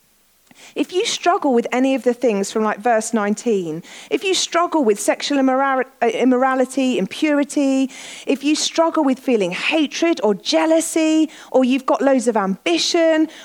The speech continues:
or drunkenness, if you struggle with those things, you talk to anybody who struggled with addiction and they will tell you that trying harder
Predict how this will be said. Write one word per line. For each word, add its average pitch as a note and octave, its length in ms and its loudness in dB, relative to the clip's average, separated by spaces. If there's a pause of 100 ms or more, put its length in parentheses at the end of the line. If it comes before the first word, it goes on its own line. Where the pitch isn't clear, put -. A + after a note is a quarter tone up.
or A3 360 4
drunkenness, D#4 920 2
if D#4+ 120 -4
you A#4+ 100 -6
struggle F#4 420 0
with D#4+ 140 2
those B3+ 320 0
things, F3+ 580 -4 (460)
you E4+ 140 2
talk F4 260 -2
to - 140 -6 (180)
anybody B3+ 580 2
who G3+ 100 0
struggled G3+ 420 -4
with F#3+ 100 -2
addiction F3+ 540 -2
and F3 180 -2
they A3 80 4
will A#3 140 0
tell G#3 280 -4
you G#3 140 -2
that F3 160 -4
trying A3+ 480 -2
harder B3 540 -2